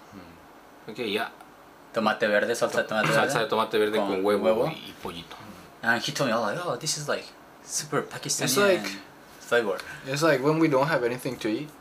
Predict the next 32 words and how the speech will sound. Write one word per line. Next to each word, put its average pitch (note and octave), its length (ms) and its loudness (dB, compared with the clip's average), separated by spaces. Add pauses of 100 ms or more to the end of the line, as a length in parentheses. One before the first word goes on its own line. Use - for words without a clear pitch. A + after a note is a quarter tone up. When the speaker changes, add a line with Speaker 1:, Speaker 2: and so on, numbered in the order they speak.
(140)
Speaker 3:
Mm. G#2+ 140 -2
Speaker 1:
or, F#2 220 2 (440)
you B2+ 60 -8
know, A#2+ 100 0
it's, G#2+ 160 -2
like, G#2+ 240 0
more G2 280 -4
of - 420 -8
man G2 460 -4
society. G#2 540 -4 (200)
Speaker 3:
All G#2+ 160 0
right. A2 180 0
Speaker 2:
Mm-hmm. A2 220 -12
Speaker 1:
Women A2 340 0
cook A2 280 0
and G#2 120 -2
all G#2 180 -2
that G#2+ 200 0
Speaker 3:
Ah, A#2 60 2
Speaker 1:
stuff. - 20 0
Speaker 3:
yeah, A#2 160 4 (100)
yeah. D3 100 -2 (540)
Speaker 1:
When B2 220 0
there's A#2+ 300 2
no A#2+ 160 0
women C3+ 280 0
at C#3 120 0 (100)
home, D3 300 -2
it's A2+ 140 -10
just A#2 220 -4
guys. A#2 460 0 (320)
Speaker 3:
Mm. A2+ 220 -6